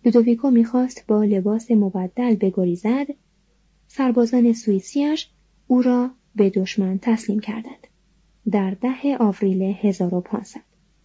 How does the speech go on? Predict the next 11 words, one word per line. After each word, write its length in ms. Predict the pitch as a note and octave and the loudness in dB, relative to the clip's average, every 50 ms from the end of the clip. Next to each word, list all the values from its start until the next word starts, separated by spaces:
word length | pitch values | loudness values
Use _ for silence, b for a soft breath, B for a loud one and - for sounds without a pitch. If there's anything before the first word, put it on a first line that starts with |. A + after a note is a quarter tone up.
| _ _ _ _ _ _ _ _ _ _ _ _ _ _ _ _ _ _ _ _ _ _ _ _ | _ _ _ _ _ _ _ _ _ _ _ _ _ _ _ _ _ _ _ _ _ _ _ _
او 260 | - F4+ F4+ F#4+ F#4 | 4 6 6 6 4
سرنوشت 760 | F4+ - - D4+ C#4 C4+ C4 C4 C4 C4+ D#4+ E4+ E4+ - E4 D#4 | 2 -2 -2 -2 -2 0 0 0 0 0 0 -2 0 -2 -4 -6
خود 340 | - - C#4+ C#4+ C4+ - | -2 -2 -2 -2 -2 -2
را 180 | C4 C4 C4 B3+ | -2 0 0 0
با 240 | A#3+ - G#3+ G3+ - - | 0 0 0 0 0 0
آرامی 440 | G3+ G3+ G3 G3 F#3+ F#3 F#3+ G3 | -2 0 0 0 0 0 0 0
پذیرفت 720 | G3+ - - G3 F#3+ - G3 F3+ G3 A3 C#4 D#4 - _ _ _ _ _ _ - | -2 -2 -4 -4 -4 -2 -4 -2 -2 -2 -2 -4 -8 _ _ _ _ _ _ -2
و 200 | G#3+ B3 B3+ C4 | 0 0 0 -2
فقط 520 | C4 - C#4+ C#4 C#4+ - E4 F4 F4+ - - _ | -4 -6 -8 -6 -4 -4 -4 -4 -4 -8 -18 _
تقاضا 500 | - - B3 A#3 A3+ G#3+ G3+ G3+ - C#4+ | -6 -4 -4 -2 -2 -2 -4 -4 -4 -8
کرد 360 | D4+ - - C#4+ C#4+ C#4+ C#4+ | -8 -8 -8 -6 -6 -4 -6